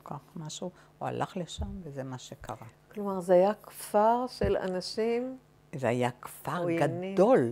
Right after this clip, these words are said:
Speaker 1: זה היה כפר גדול. בלד א-שייח היה כפר גדול. עם בתי אבן, ועל קומון, כפר גדול.
Speaker 2: כשסיפרת שאבא הלך בשבת השחורה ליגור,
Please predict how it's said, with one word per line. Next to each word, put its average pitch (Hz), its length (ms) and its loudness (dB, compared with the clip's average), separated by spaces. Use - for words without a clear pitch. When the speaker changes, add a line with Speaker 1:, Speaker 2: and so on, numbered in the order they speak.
Speaker 1:
זה 131 120 0
היה 139 180 0
כפר - 420 -4
גדול. 180 340 -2
בלד 175 340 -2
א-שייח 175 640 -4
היה 160 280 -4
כפר 175 240 -6
גדול. 185 380 -6
עם 127 200 -6
בתי 113 320 -4
אבן, 135 280 -8
ועל 127 340 -12
קומון, 170 580 -10
כפר - 260 -8
גדול. 302 300 -6
Speaker 2:
כשסיפרת - 600 -4
שאבא 185 420 0
הלך 175 300 4
בשבת 165 480 -2
השחורה 165 480 -2
ליגור, 160 840 0